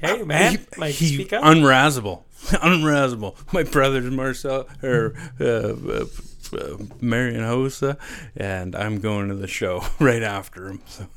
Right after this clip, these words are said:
Speaker 2: <laughs> he's like, "Stupid Englishman." <laughs>
Speaker 1: Oh, man. I, we gotta, okay,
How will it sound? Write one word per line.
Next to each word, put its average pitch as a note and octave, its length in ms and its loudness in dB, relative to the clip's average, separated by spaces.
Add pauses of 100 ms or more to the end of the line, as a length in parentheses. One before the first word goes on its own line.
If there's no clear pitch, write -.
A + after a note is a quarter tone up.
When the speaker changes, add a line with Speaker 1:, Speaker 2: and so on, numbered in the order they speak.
Speaker 2:
<laughs> D3 280 -10 (1040)
he's A2 180 -12
like, G#2 200 -4 (260)
"Stupid - 520 -6
Englishman." F#2 800 -8
<laughs> - 60 -18 (1300)
Speaker 1:
Oh, E3 140 4
man. D3 320 2 (120)
I, C#3 340 -12 (480)
we F#3 180 -10
gotta, G3+ 360 0
okay, B2 360 -10